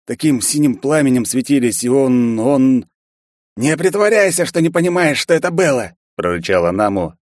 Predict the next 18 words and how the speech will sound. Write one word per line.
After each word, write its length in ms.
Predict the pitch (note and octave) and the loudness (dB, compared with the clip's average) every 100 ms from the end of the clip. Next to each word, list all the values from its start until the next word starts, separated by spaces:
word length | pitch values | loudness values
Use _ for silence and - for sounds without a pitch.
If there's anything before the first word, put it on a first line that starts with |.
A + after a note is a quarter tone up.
| _ | _
снова 380 | - C#3+ D3 B2+ | -8 -2 0 0
бросая 440 | G2+ F2+ G#2 F#2 | 0 -2 0 0
на 100 | F2 | 0
Дэмиана 420 | E2 F#2+ F2+ F2+ | -2 -2 -2 -2
взгляд, 420 | E2 F2 F#2 G2+ F2 | -4 -4 -2 -4 -2
полный 300 | F#2 F2 E2+ | -4 -2 -2
ненависти 540 | F2 F#2+ F2+ E2+ - | -2 -2 -4 -6 -6
и 120 | F2+ | -4
жалости 440 | E2+ F#2+ F2 E2+ E2+ | -2 0 0 -2 -4
одновременно. 720 | E2+ F2 F#2+ G2+ F2 C#2+ - _ _ _ _ _ _ - | -2 -2 -2 -2 -2 -4 -8 _ _ _ _ _ _ -4
«Он 300 | D#3 F#3 F#3 | -2 0 2
видел 360 | G3 F#3 F3+ | 2 4 2
тех, 460 | E3+ G3 F3 C#3 - | 2 2 2 -2 -6
кого 240 | D#3 D#3 | -2 -2
перебили 520 | C#3+ D#3+ E3+ E3 D3+ | 0 0 0 0 0
в 60 | C#3 | 0
этом 260 | C#3+ C3+ C3 | -2 -2 -2
приюте. 640 | D3+ D#3 D#3+ A#2+ A#2 E2+ | -2 0 0 -2 -6 -8